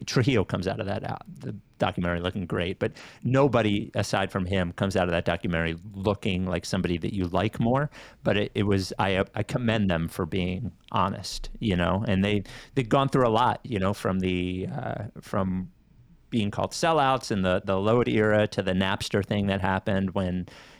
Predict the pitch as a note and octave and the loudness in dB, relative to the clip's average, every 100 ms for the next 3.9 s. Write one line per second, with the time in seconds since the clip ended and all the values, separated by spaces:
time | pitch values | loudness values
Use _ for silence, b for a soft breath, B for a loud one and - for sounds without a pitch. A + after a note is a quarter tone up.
0 | B G2+ F2 F2 F#2 F#2+ F2+ - B2+ - | B 2 4 4 4 4 4 2 0 0
1 | F#2+ - G2+ G2+ F#2+ - F#2+ G#2 G2 F2+ | -2 0 -2 0 -4 -2 0 2 2 2
2 | - G2 F#2+ F#2 F#2+ - F2 F2 F2+ F2+ | -2 0 2 0 -2 -4 -2 -2 -4 -6
3 | - G#2+ F2+ E2+ F#2+ - F#2 F#2 | -6 -2 0 0 -4 -2 0 0